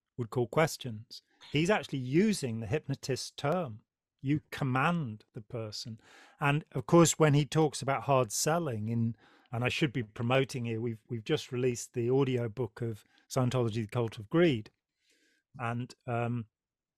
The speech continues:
in there, that this is the stripped down, you know,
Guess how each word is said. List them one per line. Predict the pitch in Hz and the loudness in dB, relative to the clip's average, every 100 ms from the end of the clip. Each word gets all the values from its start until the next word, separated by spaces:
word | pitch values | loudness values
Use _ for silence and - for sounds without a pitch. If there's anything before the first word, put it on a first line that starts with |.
| _ - | _ -2
in | 139 127 | 0 2
there, | 120 147 113 131 160 _ _ _ _ _ _ _ _ _ - | 4 4 4 0 -2 _ _ _ _ _ _ _ _ _ -2
that | 160 131 | -2 0
this | 147 160 | 0 2
is | 160 135 - - 151 - | 0 0 -6 -14 -14 -6
the | 143 | -4
stripped | - - 202 196 - 131 | -4 2 2 2 -4 -4
down, | 120 185 185 131 98 - _ _ _ _ _ _ _ _ - | 0 2 2 0 -4 -12 _ _ _ _ _ _ _ _ -2
you | |
know, | 127 127 | 0 0